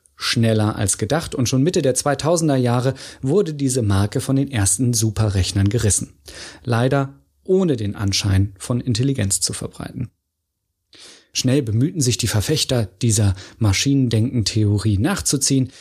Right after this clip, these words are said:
Der Google-Direktor und Evangelist künstlicher Intelligenz Ray Kurzweil hob die Rechengeschwindigkeit einfach kurzerhand an. Zehntausend Teraflops sollten es nun sein, mit denen unser Gehirn rechnet.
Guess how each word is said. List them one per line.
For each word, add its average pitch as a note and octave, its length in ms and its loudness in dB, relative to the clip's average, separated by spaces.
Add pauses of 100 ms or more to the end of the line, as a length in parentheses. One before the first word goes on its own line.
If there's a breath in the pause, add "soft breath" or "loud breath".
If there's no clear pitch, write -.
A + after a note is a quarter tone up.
(220 loud breath)
Der G#2 160 4
Google-Direktor A#2+ 880 0
und G2+ 320 2
Evangelist G#2+ 580 0
künstlicher G#2+ 500 0
Intelligenz G#2+ 600 -2
Ray G2+ 180 2
Kurzweil G#2+ 720 0 (460 loud breath)
hob F#3 240 0
die D#3 240 -4
Rechengeschwindigkeit G2+ 1120 -2
einfach G2 300 -4
kurzerhand G2 720 0
an. - 180 -6 (760 soft breath)
Zehntausend B2 1300 -2
Teraflops G2+ 580 -2
sollten C3 340 2
es C#3 180 -2
nun C#3+ 200 2
sein, C#3 320 2 (180 loud breath)
mit C3+ 180 -2
denen C#3 180 2
unser C3 240 0
Gehirn A2 420 2
rechnet. G2+ 460 -2